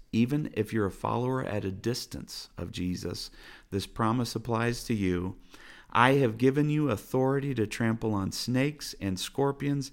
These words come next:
and to overcome all the power of the enemy.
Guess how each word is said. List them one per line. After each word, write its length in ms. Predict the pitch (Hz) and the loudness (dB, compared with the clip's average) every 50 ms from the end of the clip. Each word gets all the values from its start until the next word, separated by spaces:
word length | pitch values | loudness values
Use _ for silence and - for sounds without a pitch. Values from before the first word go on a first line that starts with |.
| - - - - - - - | -12 -18 -20 -20 -20 -12 -4
and 200 | - 95 113 110 | 0 2 4 6
to 120 | 110 107 - | 6 4 6
overcome 640 | 113 160 202 185 190 180 - - 185 180 165 156 - - | 4 4 4 4 2 0 0 0 0 2 2 0 0 0
all 320 | - 170 185 185 185 185 180 | 2 4 4 4 4 4 4
the 160 | 151 120 107 | 4 2 2
power 560 | - - - - - 170 185 185 190 185 165 | 0 -4 -2 2 2 4 4 4 4 4 2
of 100 | 135 117 | 2 0
the 180 | 120 - - - | -2 -4 0 2
enemy. 480 | 139 147 139 117 101 92 92 101 - | 4 4 6 6 4 4 2 0 -2